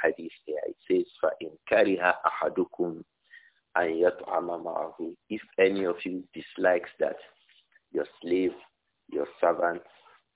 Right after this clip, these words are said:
your nanny should eat with you. The ulama say the point here is that قَدْ تَكُونُ الْكَرَاهَةُ مِنْ،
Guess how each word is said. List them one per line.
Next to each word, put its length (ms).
your 280
nanny 480
should 260
eat 260
with 120
you. 120
The 160
ulama 500
say 240
the 80
point 320
here 240
is 160
that 200
قَدْ 160
تَكُونُ 580
الْكَرَاهَةُ 840
مِنْ، 520